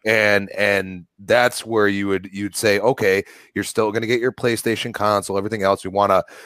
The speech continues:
we want another platform besides just the T V and everything else to provide these services."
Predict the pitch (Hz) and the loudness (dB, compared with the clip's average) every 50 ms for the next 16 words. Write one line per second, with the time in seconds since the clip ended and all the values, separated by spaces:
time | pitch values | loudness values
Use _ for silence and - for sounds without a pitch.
0 | - - _ - 117 117 117 113 110 107 113 120 127 123 - - - 127 135 127 | -20 -10 _ -2 0 2 4 4 4 2 2 2 2 2 0 -2 0 2 4 4
1 | 127 113 - - 123 120 120 117 117 110 98 - 110 104 110 110 104 90 117 113 | 4 2 0 -2 -2 -2 -2 -2 -2 -4 -4 -2 0 2 2 0 -2 -4 -6 -6
2 | - - 117 110 - - 120 120 117 110 107 113 113 110 110 107 104 107 110 110 | -4 -6 -8 -8 -6 -6 -4 -4 -4 -4 -4 -2 -2 0 0 0 -2 -2 -2 -4
3 | - 117 113 110 101 101 98 98 104 98 - - - - - - _ - 110 104 | -6 -6 -2 0 2 2 4 2 2 -2 -6 -12 -20 -20 -20 -14 _ -6 -2 -2
4 | 104 90 104 104 104 104 107 104 104 98 - - - 165 143 127 110 98 - 90 | 0 2 4 4 4 4 2 0 -2 -4 -2 0 2 4 4 4 2 0 -2 -4
5 | 82 78 - | -6 -6 -10